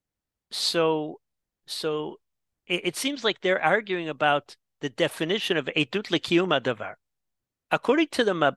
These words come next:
the, the, the Maharit's father, Edut L'Kiyum Hadavar, testimony in order to establish the, the Kiddushin, means is a procedural thing, if you will.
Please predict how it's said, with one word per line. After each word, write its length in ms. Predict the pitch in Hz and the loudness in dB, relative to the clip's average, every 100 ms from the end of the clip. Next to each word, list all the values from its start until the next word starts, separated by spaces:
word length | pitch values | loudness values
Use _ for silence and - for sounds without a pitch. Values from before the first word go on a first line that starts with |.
| - | -4
the, 420 | 147 143 139 139 | 0 4 4 2
the, 220 | 135 131 | 0 -2
the 100 | 123 | 0
Maharit's 420 | 131 131 165 - | 0 2 2 0
father, 600 | - 165 170 147 120 120 - _ _ _ _ _ _ _ _ _ _ _ _ _ - | 2 4 6 4 -2 -6 -12 _ _ _ _ _ _ _ _ _ _ _ _ _ -2
Edut 380 | 190 180 302 302 | -2 0 -4 -6
L'Kiyum 460 | 262 - 233 208 | -6 -4 -4 -2
Hadavar, 420 | 165 147 139 135 - _ _ _ _ - | -2 0 2 2 -2 _ _ _ _ -2
testimony 680 | 208 247 - 240 196 170 160 | 2 2 2 0 0 0 -2
in 120 | 151 | 0
order 240 | 180 185 | 2 2
to 140 | 170 151 | 2 0
establish 640 | - 180 170 185 170 - | 0 4 4 4 0 -2
the, 300 | 151 143 131 | 0 2 2
the 100 | 131 | -2
Kiddushin, 680 | - 147 220 262 - 151 135 - _ _ - | -4 -4 -2 -2 0 0 -2 -12 _ _ -12
means 680 | 139 160 247 277 202 180 156 | -6 2 4 6 4 0 -2
is 160 | 185 160 | 0 2
a 60 | 180 | 0
procedural 800 | - 170 - 254 269 208 170 - | 0 0 2 2 2 2 -2 0
thing, 180 | 135 | -2
if 160 | 117 - | -2 -4
you 100 | 123 | -4
will. 280 | 110 90 | -2 -6